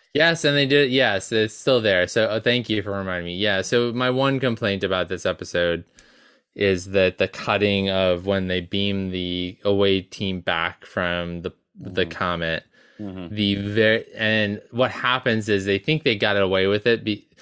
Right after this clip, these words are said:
Speaker 1: they would have gotten away with it if we were talking about, uh, terrestrial T V where there was a commercial break.
Speaker 2: Mm.
Speaker 1: But it's literally, there's no, for my, you know, subscription or the screener, right, there is no break.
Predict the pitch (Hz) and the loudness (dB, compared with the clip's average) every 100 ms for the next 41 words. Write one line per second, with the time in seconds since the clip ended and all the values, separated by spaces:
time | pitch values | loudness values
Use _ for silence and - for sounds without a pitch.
0 | - - - 123 120 147 185 156 - - | -20 -20 0 4 6 6 6 2 -2 0
1 | 117 120 113 98 95 98 104 127 107 101 | 0 2 2 4 6 4 4 2 2 0
2 | - _ 101 98 92 107 98 98 92 87 | -2 _ 0 2 2 -2 -4 -2 0 -2
3 | - _ _ _ _ _ _ _ _ _ | -4 _ _ _ _ _ _ _ _ _
4 | - 101 90 87 85 - - 107 101 98 | -4 -2 0 0 -2 -6 -6 0 0 0
5 | - 113 101 98 90 - 98 92 92 92 | -4 0 2 2 0 -4 -2 0 0 0
6 | 92 92 87 90 90 85 85 - 90 90 | 2 0 0 0 0 -2 -6 -4 -2 -2
7 | - 92 90 85 101 - _ _ _ _ | -2 -6 -2 0 -2 -6 _ _ _ _
8 | _ _ _ _ 98 95 90 87 107 107 | _ _ _ _ -10 -8 -8 0 0 0
9 | - 113 110 113 117 120 120 117 113 110 | -2 0 4 4 6 6 4 4 4 2
10 | 107 104 101 _ _ _ _ _ _ _ | 2 0 -4 _ _ _ _ _ _ _
11 | _ _ 110 104 98 107 107 107 104 - | _ _ 2 2 4 2 4 6 4 -2
12 | - 107 104 107 101 101 95 98 95 90 | -4 0 2 2 2 2 0 0 0 0
13 | 90 - 92 - - 95 - 90 92 92 | -2 -4 -8 -6 -4 -4 -2 -2 -2 -2
14 | - 104 95 90 - - 135 131 98 92 | -4 -12 -4 -4 -4 -2 0 2 2 2
15 | 92 90 90 90 92 101 101 98 101 95 | 2 2 0 2 0 2 0 0 -2 0
16 | 90 87 95 90 76 - _ - _ | -2 -2 -2 0 0 -6 _ -20 _